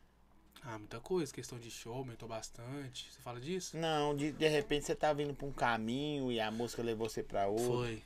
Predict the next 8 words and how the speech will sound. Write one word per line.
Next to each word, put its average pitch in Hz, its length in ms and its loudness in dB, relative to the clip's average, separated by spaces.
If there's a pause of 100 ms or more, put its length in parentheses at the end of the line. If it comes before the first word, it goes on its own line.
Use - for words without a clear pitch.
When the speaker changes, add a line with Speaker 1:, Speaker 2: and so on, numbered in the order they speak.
(880)
Speaker 1:
É, 139 140 -2
antigamente, 127 800 0
não, 143 300 2
igual 139 240 2
teve 131 180 -2
uma 131 120 0
época 131 200 -4
que 117 560 -4